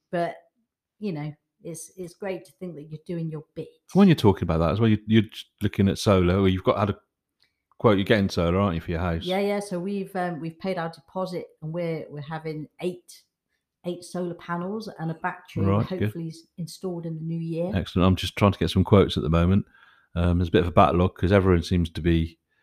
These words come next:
Speaker 2: wanting to get on it, what with the energy prices going up as they are. So that'd be, perhaps we could do a little thing about that as well in the new
Speaker 1: Maybe,
Speaker 2: year. Who knows?
Speaker 1: maybe. One for the
Speaker 2: Uh, yeah,
Speaker 1: future.
Speaker 2: absolutely. Anyway, finally, um, album of the year for me,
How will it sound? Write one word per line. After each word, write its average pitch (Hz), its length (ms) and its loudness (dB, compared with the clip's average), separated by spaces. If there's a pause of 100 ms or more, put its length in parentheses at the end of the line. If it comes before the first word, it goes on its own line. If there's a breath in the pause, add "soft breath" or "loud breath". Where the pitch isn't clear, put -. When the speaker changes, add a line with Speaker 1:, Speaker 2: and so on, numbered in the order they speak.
(340)
Speaker 2:
wanting 90 240 0
to 85 140 -8
get 85 140 0
on 82 160 0
it, 76 120 -2
what 87 160 -2
with 82 140 -4
the 85 100 0
energy 78 260 -2
prices 82 420 -4
going 82 240 0
up 76 160 -4
as 78 100 -8
they 80 160 -2
are. 90 240 -2 (840)
So 92 200 -2
that'd 107 220 0
be, 82 280 0
perhaps 170 260 -2
we 202 80 2
could - 120 -8
do 87 120 4
a - 20 2
little 85 380 -2 (320)
thing 101 100 0
about 87 220 -2
that 127 400 -8
as 98 80 -10
well 113 160 -4
in 82 160 -6
the 80 80 -6
new 78 60 -4
Speaker 1:
Maybe, 80 100 -4
Speaker 2:
year. 117 300 -4
Who 139 80 0
knows? 139 280 0
Speaker 1:
maybe. 165 200 -12
One 170 220 -10
for - 60 -16
the 208 80 -12
Speaker 2:
Uh, 107 80 -2
yeah, 117 200 0
Speaker 1:
future. - 100 -6
Speaker 2:
absolutely. 92 560 -2 (400 loud breath)
Anyway, 113 260 10 (160)
finally, 120 640 8 (180)
um, 104 460 2 (840)
album 117 320 4
of 92 80 -2
the 95 100 -6
year 95 220 0
for 110 160 -8
me, 117 380 0